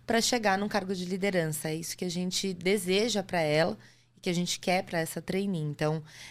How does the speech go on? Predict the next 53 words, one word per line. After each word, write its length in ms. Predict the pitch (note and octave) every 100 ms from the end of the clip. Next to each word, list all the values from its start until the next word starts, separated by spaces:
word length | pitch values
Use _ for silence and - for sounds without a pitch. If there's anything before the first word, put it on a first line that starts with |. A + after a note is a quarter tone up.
| -
ela 200 | - E3+
tem 240 | E3+ F#3+ A3
que 100 | -
ser 200 | - C4+
protagonista, 720 | F#4+ F#4+ G4+ B4 G#4 A3+ -
ela 100 | F3
tem 180 | F3 G#3
que 180 | G3+ G3
ir 80 | E3+
atrás, 580 | D#3+ F3+ F#3+ A3 A3 -
como 160 | F#3+
a 40 | G3+
Roberta 360 | A3 A3 A3
falou, 260 | - C4+ A3
ela 220 | F#3+ F#3+
vai 260 | F3 G3 G3
ter 200 | G3+ F#3
o 40 |
acesso 540 | F3+ - F#3 - F3+ D#3 - - _ _
ao 460 | - E3+ D3+ D3+ -
mentor 420 | E3 E3 E3+ F3
dela, 360 | D#3+ F#3+ G#3 F3+
sim, 480 | - - B3 C#4+ A#3+
mas 200 | G3+ G#3
ela 140 | C4
também 240 | - C#4 E4+
tem 200 | G4+ G4+
que 80 |
ir 40 | D#4+
lá, 240 | G#3 A#3+
tem 140 | A#3+ A3+
que 80 |
buscar, 560 | A3 G3+ - - A3 G#3+
tem 100 | G#3
que 120 | G#3+
levar, 520 | G#3+ F3+ F3 G#3 G#3 - - -
tem 120 | A#3+
que 60 | A3+
saber 240 | B3 G#3
que 120 | A3 A3+
assunto 440 | G#3 - C4 E4
ela 160 | B3 G#3+
quer, 320 | - A3 A#3
né? 320 | G#3 A3 G#3+
O 320 | - - -
que 140 | - G4+
que 100 | G4+
ele 100 | D4+
vai 120 | C4
poder 240 | B3 A3
contribuir 580 | A3+ G#3+ G#3 G3+ G3+ B3
com 220 | - F3
ela. 360 | E3+ G#3+ G#3